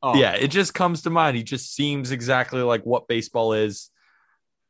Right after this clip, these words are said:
Speaker 2: Do I love his comments about the Astros? But he
Speaker 1: No.
Speaker 2: is supposed to,
Speaker 1: Back
Speaker 2: you know,
Speaker 1: his guy.
Speaker 2: side with, back his guys. So
Speaker 1: Yeah.
Speaker 2: it's, it's very understandable.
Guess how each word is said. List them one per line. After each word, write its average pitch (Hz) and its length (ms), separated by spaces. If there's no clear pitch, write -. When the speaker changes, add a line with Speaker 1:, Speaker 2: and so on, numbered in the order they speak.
Speaker 2:
Do 135 220
I 127 100
love 117 540
his 127 340
comments 131 720
about 120 300
the - 140
Astros? 131 800
But 208 240
he 175 100
Speaker 1:
No. 185 60
Speaker 2:
is 170 160
supposed 147 560
to, 107 520
Speaker 1:
Back 120 160
Speaker 2:
you 80 40
know, - 80
Speaker 1:
his - 140
guy. 107 40
Speaker 2:
side 98 340
with, 110 240
back 110 420
his 117 300
guys. 90 380
So 117 140
Speaker 1:
Yeah. 110 60
Speaker 2:
it's, - 100
it's 107 200
very 113 280
understandable. 95 840